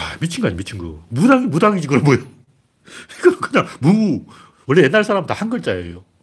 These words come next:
우리말에 두 글자는 없어. 가, 와, 서, 해. 다 한 글자라고. 단음절어예요.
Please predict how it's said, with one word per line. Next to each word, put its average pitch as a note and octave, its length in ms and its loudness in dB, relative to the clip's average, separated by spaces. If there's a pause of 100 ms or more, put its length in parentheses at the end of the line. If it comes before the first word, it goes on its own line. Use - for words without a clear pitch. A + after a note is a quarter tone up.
(320)
우리말에 D3+ 320 -2
두 C#3+ 100 -8
글자는 E3 300 0
없어. G2+ 320 -8
가, C3 460 -2
와, B2 380 -2 (120)
서, B2+ 400 0 (180)
해. C#3+ 280 0 (320)
다 - 100 -8
한 F3 100 0
글자라고. A2 320 -6 (600)
단음절어예요. A2 720 -2